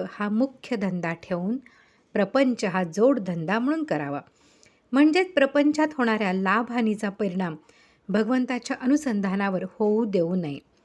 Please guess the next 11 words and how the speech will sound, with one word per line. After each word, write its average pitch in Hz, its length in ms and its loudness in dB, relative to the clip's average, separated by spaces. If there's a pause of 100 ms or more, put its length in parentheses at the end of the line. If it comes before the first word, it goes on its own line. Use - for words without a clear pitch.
(640)
परमार्थाच्या 311 640 2
आड 240 220 0
प्रपंच 240 500 -2
न 247 300 2
येईल 233 340 4 (100)
अशा 220 200 -2
युक्तीने 277 500 0
वागावे. 143 400 -6 (680)
भाजीला 240 580 2
जसे 302 340 4
मीठ 262 280 4